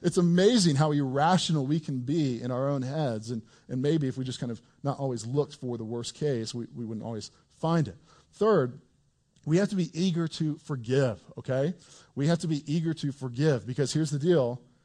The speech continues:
is that sometimes it's not just a misunderstanding. Actually, the majority of the time, it's not just a misunderstanding.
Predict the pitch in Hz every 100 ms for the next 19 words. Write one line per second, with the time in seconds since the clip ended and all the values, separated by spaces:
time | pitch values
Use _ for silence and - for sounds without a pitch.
0 | _ _ _ 139 107 135 131 - _ _
1 | _ _ _ _ _ - 170 170 170 156
2 | 151 147 147 143 143 143 131 - 135 127
3 | 95 - 143 175 151 151 117 175 190 139
4 | - 101 104 127 104 120 113 98 - 95
5 | 90 - -